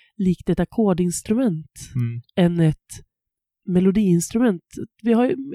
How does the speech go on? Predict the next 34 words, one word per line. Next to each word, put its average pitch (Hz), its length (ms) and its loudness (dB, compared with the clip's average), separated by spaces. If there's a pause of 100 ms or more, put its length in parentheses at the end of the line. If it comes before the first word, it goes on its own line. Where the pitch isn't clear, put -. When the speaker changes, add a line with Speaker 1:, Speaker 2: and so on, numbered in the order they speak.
(100)
Speaker 1:
det 226 60 2
är 233 40 4
ju 277 180 2
givetvis 180 520 0
ett 175 60 -10
melodiinstrument, 165 840 -2 (100)
men 185 200 -2 (920)
det 214 80 0
har 214 580 0 (380)
ändå 240 260 0
ett 254 100 0 (300)
lite 277 200 0
lätt 262 260 0 (580)
ackordsfunktion 190 1800 -4 (180)
på 202 60 -6
något 180 120 -4
vis. - 280 -12
Speaker 2:
Mm. 120 140 -2 (840)
Men 127 120 2
det 135 120 4
finns 151 380 0
de 135 240 2
som, 113 440 -2 (400)
som 120 200 -4
tror 110 280 2
också 107 220 -2
att - 200 -6 (380)
det 113 200 -6
kan 110 200 -2
ha 110 60 -4
funnits - 480 -6 (140)
helt 151 200 0
platta - 300 -6
stall. - 300 -6